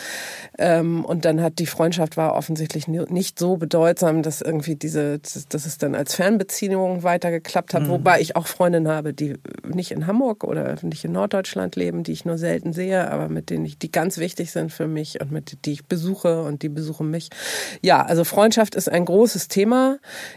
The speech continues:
Speaker 1: in, in meinem Leben. Äh, Freundinnen sind wichtig. Ähm,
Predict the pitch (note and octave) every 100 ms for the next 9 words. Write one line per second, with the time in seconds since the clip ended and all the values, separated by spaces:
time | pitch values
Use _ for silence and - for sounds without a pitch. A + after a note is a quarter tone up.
0 | - - A3 A3 A3 A3+ G#3+ A3 - G#3
1 | G#3 G#3 G#3 G#3+ A3+ B3 C#4+ _ - -
2 | - - - - F#3+ F#3 E3+ - - -
3 | F#3 F3+ E3 D3 C#3 E3 - - C#4 -
4 | - - _ _ - - - - - -
5 | - _ _ _ G3+ G3 G3 F#3+ F#3+ F#3+